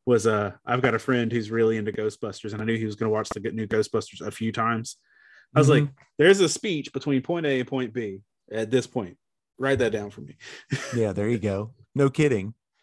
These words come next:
Speaker 2: Yeah. Yeah. Anyway,
Speaker 1: Well, Todd
Speaker 2: this is definitely one that you need to do that with.
Speaker 1: Oh, yeah, absolutely.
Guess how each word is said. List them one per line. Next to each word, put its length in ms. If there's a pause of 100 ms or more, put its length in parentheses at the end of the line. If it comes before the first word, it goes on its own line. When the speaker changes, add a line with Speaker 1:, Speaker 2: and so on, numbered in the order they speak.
(200)
Speaker 2:
Yeah. 280 (760)
Yeah. 120 (340)
Anyway, 160
Speaker 1:
Well, 60
Todd 120
Speaker 2:
this 120
is 140
definitely 500
one 300
that 100
you 80
need 120
to 60
do 100
that 180
with. 160 (300)
Speaker 1:
Oh, 120
yeah, 160
absolutely. 440